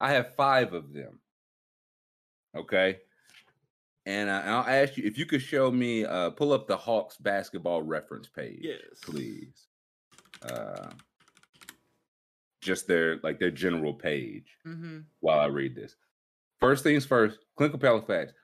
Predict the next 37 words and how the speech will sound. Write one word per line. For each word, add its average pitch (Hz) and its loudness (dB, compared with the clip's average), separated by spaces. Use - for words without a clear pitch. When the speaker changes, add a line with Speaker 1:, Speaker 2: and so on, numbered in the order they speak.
Speaker 1:
The 95 2
Hawks 151 4
have 135 2
not 131 2
played 98 -4
any 143 2
minutes 127 -2
with 90 -4
Clint 110 -2
Capella 98 0
and 85 -6
Onyeka 85 -4
Okongwu 73 -6
on 82 0
the 80 0
court 80 2
at 71 -4
the 71 -6
same 67 -6
time. - -10
Zero. 73 -2
I - -14
say 107 2
that 95 2
because 80 -2
I've 67 -6
seen 80 -4
multiple 85 -2
people 76 -4
say 73 0
it's 69 -4
like, 65 -2
"Okay, 82 0
now 76 -2
you 85 0
can 85 -8
trade 82 0